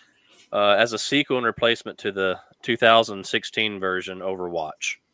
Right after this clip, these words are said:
Um, and Overwatch two is a P V P game. So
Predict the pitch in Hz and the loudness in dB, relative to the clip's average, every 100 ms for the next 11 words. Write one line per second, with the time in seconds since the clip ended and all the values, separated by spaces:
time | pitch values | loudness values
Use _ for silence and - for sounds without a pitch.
0 | _ _ _ _ _ - 92 87 85 - | _ _ _ _ _ -4 -2 -2 -8 -18
1 | _ _ - 95 104 104 104 101 - 104 | _ _ -6 0 2 4 2 2 0 0
2 | 98 95 107 98 98 95 - 98 95 92 | 0 -2 -6 -6 -6 -6 -6 -6 -6 -8
3 | - 240 - 104 98 85 73 - _ _ | -8 -12 -10 -4 -4 -4 -10 -20 _ _
4 | _ _ - _ - - - - _ _ | _ _ -20 _ -20 -20 -20 -20 _ _
5 | _ _ _ _ - _ _ 131 127 | _ _ _ _ -20 _ _ -12 -10